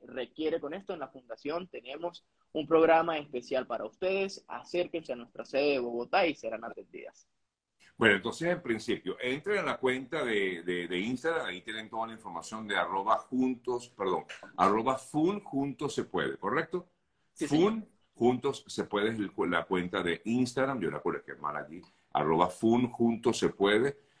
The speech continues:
Speaker 2: es la cuenta de Instagram de la Fundación. Y bueno, y ahí tienen, van a, ma-, van a tener más información y pueden perfectamente direct-, de forma directa preguntarle a ellos.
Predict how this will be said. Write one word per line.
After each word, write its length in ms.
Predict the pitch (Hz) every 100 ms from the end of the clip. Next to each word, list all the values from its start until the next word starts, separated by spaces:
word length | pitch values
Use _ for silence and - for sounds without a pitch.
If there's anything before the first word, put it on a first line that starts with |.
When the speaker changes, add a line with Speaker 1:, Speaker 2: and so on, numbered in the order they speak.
| _
Speaker 2:
es 280 | 82 82 82
la 120 | 87
cuenta 380 | 82 85 82 85
de 160 | 78 76
Instagram 460 | 98 92 95 107 107
de 100 | 82
la 80 | 76
Fundación. 600 | 80 73 - 123 156 156 - _ _
Y 80 | 95
bueno, 280 | 85 71 69
y 80 |
ahí 180 | 69 76
tienen, 260 | 82 90 92
van 140 | 87
a, 120 | 85 -
ma-, 240 | 82 82 -
van 180 | 80
a 60 | 80
tener 180 | 82 80
más 160 | 85
información 440 | 95 95 82 82 107
y 40 |
pueden 260 | - 90 90
perfectamente 600 | 87 - - 82 80 92 - _
direct-, 560 | 87 85 95 107 -
de 140 | - 85
forma 260 | 90 90
directa 440 | 98 85 92 92 104
preguntarle 560 | 87 73 73 76 78
a 80 | 82
ellos. 500 | 85 90 92 104 -